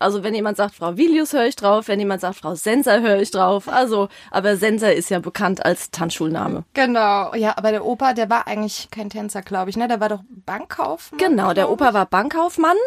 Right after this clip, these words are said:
Speaker 1: und ist aber dann mit meiner Oma zusammen und hat dann das Unternehmen von klein ganz, ganz weiter hoch entwickelt.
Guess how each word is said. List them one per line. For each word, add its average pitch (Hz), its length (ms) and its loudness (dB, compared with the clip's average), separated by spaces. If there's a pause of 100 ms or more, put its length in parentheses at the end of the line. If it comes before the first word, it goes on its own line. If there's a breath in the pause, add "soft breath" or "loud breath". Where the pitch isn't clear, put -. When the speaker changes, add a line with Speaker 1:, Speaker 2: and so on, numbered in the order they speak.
(140)
Speaker 1:
und 294 480 4
ist - 260 -6
aber 240 200 4
dann 247 500 0
mit - 340 -6
meiner 202 240 2
Oma 254 240 4
zusammen 247 480 2
und 214 160 0
hat 208 140 -4
dann 208 120 0
das 208 140 -2
Unternehmen 208 480 2
von 214 180 0
klein 220 380 2
ganz, 208 200 0
ganz 208 280 -2
weiter 185 260 0
hoch 185 200 -2
entwickelt. 208 540 0